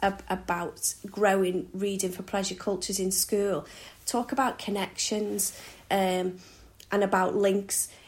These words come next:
If every time a child, uh, thinks about reading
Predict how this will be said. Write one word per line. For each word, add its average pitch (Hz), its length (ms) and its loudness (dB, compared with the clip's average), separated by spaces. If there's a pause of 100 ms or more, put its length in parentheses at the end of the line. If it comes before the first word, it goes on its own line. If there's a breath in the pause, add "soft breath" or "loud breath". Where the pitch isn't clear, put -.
If 233 180 12
every 247 300 6
time 202 480 2
a 196 60 0
child, 190 760 0 (420)
uh, 185 200 2
thinks - 560 -2
about 190 340 0
reading 190 580 0